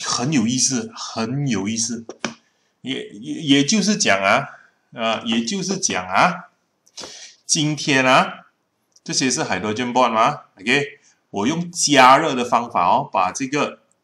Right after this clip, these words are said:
切掉。OK，那么你的这个D N A呢，双螺旋的D N A呢，就会分开，分成两条，这边一条，这边一条，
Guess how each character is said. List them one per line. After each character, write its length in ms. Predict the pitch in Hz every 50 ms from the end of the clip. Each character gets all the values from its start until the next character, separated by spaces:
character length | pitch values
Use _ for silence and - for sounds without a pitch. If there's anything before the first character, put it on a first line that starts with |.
| _ _ _ -
切 220 | - - - 110
掉。 360 | 110 113 107 90 87 87 - _ _ _ -
OK， 320 | 95 95 90 90 87 - - -
那 80 | 135
么 120 | 143 147 143
你 180 | 123 104 98
的 280 | 90 107 104 104 - - -
这 100 | - 139
个 140 | 131 139 127
D 240 | 110 107 110 110 107
N 100 | 107 110
A 140 | 104 104
呢， 380 | 104 104 101 101 104 104 104 - _ _ _
双 340 | - - - 123 113 107 110
螺 260 | 113 104 95 101 120
旋 200 | 120 - 104 104
的 100 | 107 104
D 220 | 95 90 101 104 101
N 100 | 101 101
A 140 | 98 101
呢， 200 | 101 101 101 101 104
就 160 | - - 117
会 100 | 117 117
分 260 | 113 - - 95 90 92
开， 340 | 87 - 92 90 87 87 - _ _ _ _ _ _ _
分 160 | - 113 110
成 240 | 110 104 107 117 113
两 220 | 92 85 87 87
条， 320 | 90 90 87 95 117 120
这 120 | 113 - 117
边 140 | 110 107 117
一 60 | 113
条， 440 | 113 95 92 104 120 143 143 - _ _ _ _ _ _ _ _ _ _ _ _ _ _ _ _ _ _
这 140 | - - 101
边 120 | 101 107
一 40 | 101
条， 420 | 98 90 92 101 113 - - -